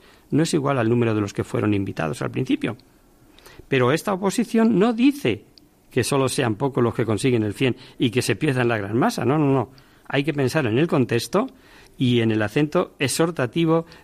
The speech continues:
eh, que, que planea en la m-, mitad, eh, sobre todo la parte final de la parábola. Esta afirmación no contiene ninguna relación entre llamados y escogidos,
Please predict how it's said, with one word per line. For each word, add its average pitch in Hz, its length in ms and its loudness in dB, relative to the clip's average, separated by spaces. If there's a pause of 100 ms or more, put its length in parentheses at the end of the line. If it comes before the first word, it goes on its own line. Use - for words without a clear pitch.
eh, - 140 -8 (180)
que, 117 240 -4
que 113 720 -2
planea 147 520 0
en 131 100 4
la 113 320 -2
m-, 120 240 -2 (220)
mitad, 123 480 0 (200)
eh, 127 220 -8 (320)
sobre 117 300 -4
todo 135 200 0
la 113 140 0
parte 143 420 -4
final 151 360 0
de 139 100 -2
la 101 120 -2
parábola. 92 480 -8 (1080)
Esta 175 280 0
afirmación 214 680 2
no 202 120 4
contiene 139 480 2
ninguna 117 400 4
relación 131 540 0 (220)
entre 117 300 0
llamados 113 400 2
y 123 40 -4
escogidos, 107 600 -4